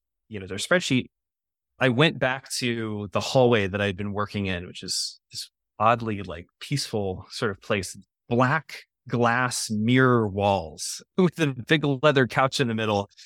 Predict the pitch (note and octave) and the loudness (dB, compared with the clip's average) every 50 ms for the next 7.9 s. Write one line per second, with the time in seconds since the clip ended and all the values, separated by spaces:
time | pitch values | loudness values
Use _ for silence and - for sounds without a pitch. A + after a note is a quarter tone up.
0 | _ _ _ - F2+ A#2 A#2+ A2+ A2+ G#2+ - - E3+ D#3+ D#3 C#3+ B2+ A#2+ A#2+ C3 | _ _ _ -6 -4 0 0 0 0 -2 0 2 4 4 4 4 2 2 0 0
1 | C3+ C#3 C3 C3+ B2 A2+ A#2 G#2+ A2 G#2+ - - A#2+ A2+ - - G#2+ G2+ F#2+ F#2 | -2 -2 0 -2 -2 -2 -2 -4 -4 -6 -6 -6 -6 -6 -4 -6 -6 -6 -6 -10
2 | G2 F#2 - - - - C3 B2+ C#3+ D#3+ F3 D#3 C3 A2+ - - _ - B2 A#2+ | -12 -12 -10 -10 -8 -4 0 2 4 4 4 4 2 0 0 -2 _ -2 0 2
3 | A2+ G#2+ F#2 F2+ F#2 A2 A#2 D3 - _ - D#3+ - _ - _ - - - - | 2 2 2 0 -2 -2 -2 -2 -4 _ -4 -4 -4 _ -18 _ -20 -18 -12 -10
4 | G#3 C3+ - C3+ D3 D3 D3 C#3+ C#3 B2 D3+ E3 D3+ D#3+ D3+ C#3+ C3+ A#2 B2+ A#2+ | -10 -2 0 2 4 4 4 4 4 6 4 4 4 4 2 2 2 2 0 -4
5 | - - A2 G#2+ G#2 G#2 - G#2 F#2+ F#2 G2 F#2+ F#2 - _ _ _ _ _ _ | -2 -2 -2 -2 -2 -4 -6 -6 -4 -4 -6 -8 -8 -10 _ _ _ _ _ _
6 | _ _ - C3+ B2+ B2+ C3 D#3+ F#3 G3 F3 D#3+ D3+ D3+ D#3+ E3 F3+ F#3 E3+ F#3+ | _ _ 0 2 2 4 4 4 2 2 2 0 0 0 0 0 0 -2 -2 -4
7 | F#3+ - - A#2+ A2+ A2 G#2+ - _ - G#2+ G#2+ G#2+ G#2 G#2+ G2+ - | -6 -2 0 0 0 0 0 -2 _ -8 -8 -6 -6 -6 -8 -8 -10